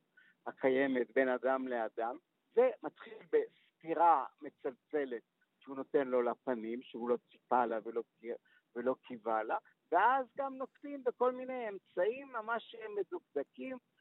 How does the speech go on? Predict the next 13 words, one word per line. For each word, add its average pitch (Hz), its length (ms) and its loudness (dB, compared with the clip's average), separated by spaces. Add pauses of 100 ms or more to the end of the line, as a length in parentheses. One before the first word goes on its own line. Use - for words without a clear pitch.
(140)
שמצאתי 147 640 0
להם 165 300 4
כל 175 200 -4
מיני 175 200 0 (220)
סימוכים 208 560 -2 (320)
באמצעים 165 600 0
שבהם 139 420 -6 (220)
השתמשו 143 640 2 (380)
ב-, - 20 8 (260)
גם 135 200 2
האינקוויזיציה, 208 1000 -2 (280)
גם, 123 360 0
אה, 123 200 -2